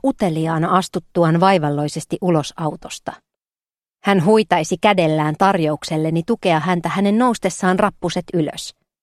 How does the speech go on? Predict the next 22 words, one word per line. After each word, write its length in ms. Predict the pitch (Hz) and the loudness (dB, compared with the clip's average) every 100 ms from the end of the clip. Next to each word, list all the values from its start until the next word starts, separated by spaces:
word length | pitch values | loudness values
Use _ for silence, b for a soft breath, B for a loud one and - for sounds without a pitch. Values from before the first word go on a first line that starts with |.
| _ - | _ -4
ja 80 | 269 | 2
kahveilla 480 | 320 320 254 226 220 | 2 2 0 0 2
hän 180 | 226 220 | 2 0
otti 220 | - 233 | 0 2
nopeasti 580 | 269 294 196 170 - 185 | 2 2 2 0 -2 -2
ohjat 340 | 190 175 165 - | 0 2 0 -2
käteensä 440 | 175 160 160 160 165 | -4 -2 -2 -2 -4
keskustelun 680 | - 196 - 156 - 151 156 | -2 -2 -2 -8 -6 -4 -4
suhteen. 600 | - 151 - - - 170 - _ _ _ _ _ _ _ | -6 -8 -12 -14 -12 -12 -16 _ _ _ _ _ _ _
Hän 140 | 320 294 | 2 4
halusi 340 | 285 277 277 | 4 4 2
tietää, 440 | - 262 202 180 175 | 2 2 2 2 4
millaista 600 | 214 226 170 156 - 165 | 4 2 0 -2 -2 0
oli 200 | 165 165 | 2 2
pitää 340 | 180 - 160 | 0 0 0
retromyymälää 920 | 233 269 - 160 165 160 151 151 156 151 _ - | 0 0 -2 0 2 0 0 -2 -4 -8 _ 0
ja 80 | 208 | 2
miten 320 | 294 254 220 | 2 2 2
olin 240 | 214 226 | 2 2
päätynyt 480 | 233 226 - 220 220 | 2 2 0 -2 0
juuri 200 | 247 254 | 0 0
Söderbergiaan, 920 | - 302 180 160 160 160 151 147 151 | 2 2 0 -2 -2 -2 -4 -8 -8